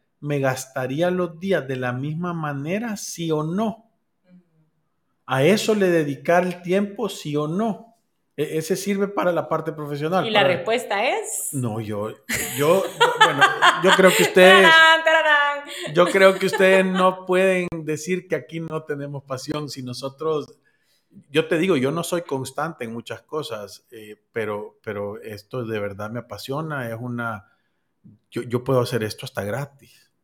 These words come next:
Speaker 1: O sea, me encanta. De verdad, no he hecho nada mejor en mi vida que tener la oportunidad de cambiarle la vida a otras personas para bien.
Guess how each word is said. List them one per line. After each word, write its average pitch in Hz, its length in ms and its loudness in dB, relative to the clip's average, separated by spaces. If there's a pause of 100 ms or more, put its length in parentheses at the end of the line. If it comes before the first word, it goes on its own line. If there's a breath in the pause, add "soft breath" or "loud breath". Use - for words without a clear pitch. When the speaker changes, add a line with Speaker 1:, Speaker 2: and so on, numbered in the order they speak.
Speaker 1:
O - 40 -20
sea, 95 320 -18
me 107 200 -12
encanta. 143 800 0 (420 loud breath)
De 127 180 2
verdad, 120 340 2
no 156 220 0
he 151 100 4
hecho 165 240 -2
nada 156 720 0 (100)
mejor 135 540 0
en 160 160 -4
mi 135 140 -6
vida 196 420 -6
que 147 100 -6
tener 131 360 -6
la 151 80 -2
oportunidad 143 880 -6 (100)
de 123 180 -12
cambiarle 127 600 -6
la 123 160 -4
vida 135 220 -2
a 123 40 -2
otras 123 300 -6
personas 135 500 -8
para 110 260 -6
bien. 110 360 -8